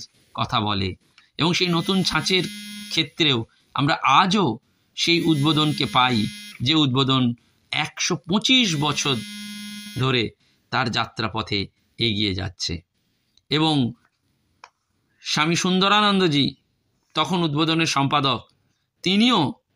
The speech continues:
একেবারে ছোট্ট ঘরে মাদুরের ওপর বসে, টেবিল চেয়ারে রাখার সেরকম জায়গা নেই, সেখানে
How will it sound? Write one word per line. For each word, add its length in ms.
একেবারে 300
ছোট্ট 320
ঘরে 320
মাদুরের 480
ওপর 240
বসে, 440
টেবিল 280
চেয়ারে 380
রাখার 280
সেরকম 380
জায়গা 320
নেই, 260
সেখানে 500